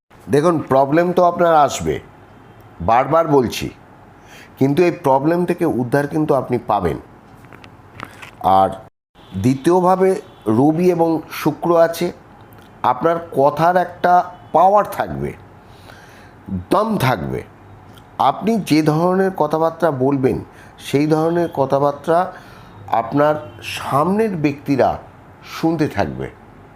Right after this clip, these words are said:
আপনি রাজনীতির ক্ষেত্রেও দেখুন, এমন এমন ভাষণ দেবেন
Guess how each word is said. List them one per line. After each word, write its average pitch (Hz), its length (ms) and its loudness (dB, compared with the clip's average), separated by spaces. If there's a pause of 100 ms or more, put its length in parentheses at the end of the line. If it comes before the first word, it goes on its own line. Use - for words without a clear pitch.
(320)
আপনি 175 240 -2 (100)
রাজনীতির 165 600 0
ক্ষেত্রেও 190 420 0
দেখুন, 180 420 -4 (920)
এমন 196 320 2
এমন 214 320 2
ভাষণ 143 420 0
দেবেন 151 300 2